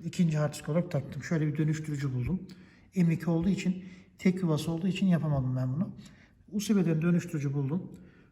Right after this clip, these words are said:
Şu M ikiyi de, kuramadığımız M ikiyi de buna taktıktan sonra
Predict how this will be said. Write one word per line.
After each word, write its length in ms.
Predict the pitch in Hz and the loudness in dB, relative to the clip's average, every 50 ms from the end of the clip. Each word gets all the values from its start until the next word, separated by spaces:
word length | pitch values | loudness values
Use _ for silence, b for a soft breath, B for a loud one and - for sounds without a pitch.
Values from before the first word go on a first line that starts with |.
| B B | B B
Şu 360 | - - - 233 - - 196 | -14 -2 -2 -2 2 4 4
M 80 | 185 185 | 6 6
ikiyi 280 | 180 - - 170 156 143 | 4 4 4 2 4 4
de, 140 | 151 156 - B B B B B B B - - | 2 -2 -2 B B B B B B B -14 -2
kuramadığımız 540 | - 160 180 170 156 147 139 147 139 139 | 2 4 4 6 4 4 0 0 -2 -2
M 160 | 170 170 170 170 | -2 0 0 -2
ikiyi 200 | - - 160 139 | 0 0 -2 -2
de 100 | 139 131 | 0 0
buna 180 | 151 165 156 | 0 -2 -2
taktıktan 500 | - 180 175 180 - - - - 185 170 | -2 -2 -4 -4 -4 -12 -4 0 0 0
sonra 340 | 151 - - 143 135 175 208 | 0 0 -2 -4 -4 -4 -6